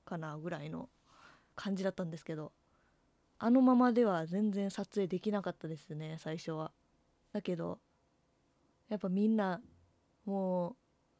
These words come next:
動物効果かわかんないですけど、すっごい優しい空気が流れてて、ずっと。最高の撮影でしたね、あれは。監督は、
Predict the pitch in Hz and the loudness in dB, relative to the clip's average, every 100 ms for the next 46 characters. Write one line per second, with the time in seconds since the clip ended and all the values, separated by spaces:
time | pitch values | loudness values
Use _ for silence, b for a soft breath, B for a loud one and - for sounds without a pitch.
0 | - 220 240 214 - 247 269 254 196 196 | 2 6 6 6 0 0 4 4 4 -2
1 | 180 165 190 196 196 185 165 160 - 156 | -2 0 -2 -2 -2 -2 -4 -6 -8 -8
2 | 156 147 - - 190 180 - 269 196 196 | -8 -12 -16 -6 -4 -2 0 0 0 -2
3 | 202 180 165 175 160 165 160 160 170 175 | -4 -4 -6 -6 -6 -6 -6 -4 0 -2
4 | 170 151 151 156 160 - 160 156 - b | -2 -4 -4 -6 -8 -6 -6 -6 -10 b
5 | b b b b b b - 220 220 202 | b b b b b b -4 0 2 2
6 | 220 208 202 208 - 208 196 196 - 151 | 2 2 0 -4 -4 -2 0 0 -2 -8
7 | 151 156 151 156 - _ _ _ b b | -6 -6 -4 -6 -8 _ _ _ b b
8 | b _ _ _ - 220 220 214 214 220 | b _ _ _ -4 -2 -2 -4 0 2
9 | 208 160 | 2 0